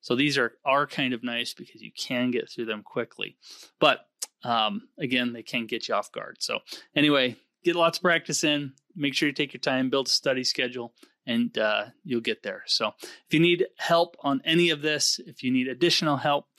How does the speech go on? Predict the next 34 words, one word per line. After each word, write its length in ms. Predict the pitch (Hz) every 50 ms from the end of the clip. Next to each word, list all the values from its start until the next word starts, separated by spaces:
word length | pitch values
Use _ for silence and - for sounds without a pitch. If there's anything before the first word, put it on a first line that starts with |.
| - - _ _ _ _
definitely 320 | - 151 143 - 160 151
go 100 | 143 147
check 240 | 139 - 170 147 -
us 140 | - - -
out. 180 | 135 139 -
If 80 | - -
you 60 | 151
want 140 | 147 143 135
a 20 |
copy 460 | - - - 170 180 180 - 156 147 143
of 80 | 135
this, 440 | 147 147 147 147 143 - - - - - _
um, 360 | - 135 123 120 117 117 120 120
or 160 | 123 127 123
you 120 | 127 131
can 160 | - - 143
get 120 | 135 135 - - - - 165 151 -
all 220 | - 131 131 151
of 80 | 147 135
the 80 | 139
problems 500 | 123 - - 131 127 127 131 131 131 123
that 120 | - 139 123
are 100 | 123 120
included 360 | 120 110 - - 143 135 131
with 220 | 127 131 127 -
it, 140 | 127 127 - - - - - - _ _
go 120 | - 143 143
check 200 | - - 139 -
out 160 | 143 - -
civil 320 | - - 147 135 131 131
engineering 440 | 143 139 127 - 135 135 131 131 127
academy 420 | 120 - - - 127 127 131 127 117
dot 240 | 107 - - -
com. 320 | - - 143 135 139 147